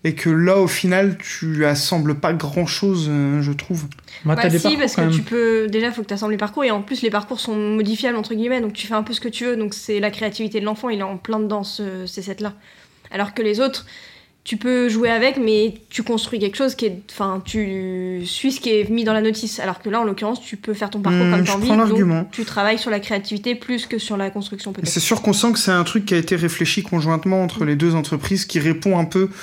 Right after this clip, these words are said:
Speaker 1: aux deux, euh, aux deux orientations, on va dire, euh,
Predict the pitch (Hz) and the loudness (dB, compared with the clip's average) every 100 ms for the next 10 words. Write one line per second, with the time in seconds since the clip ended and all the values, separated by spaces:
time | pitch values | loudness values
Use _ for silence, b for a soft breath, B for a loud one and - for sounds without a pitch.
0 | B B B - 160 156 143 165 180 185 | B B B -6 0 0 2 4 4 4
1 | 160 143 139 139 139 143 143 180 156 170 | 4 4 4 2 2 2 2 2 2 2
2 | 160 165 170 165 - 190 180 151 147 147 | 2 2 2 0 2 2 2 2 0 2
3 | 170 151 147 | 0 0 0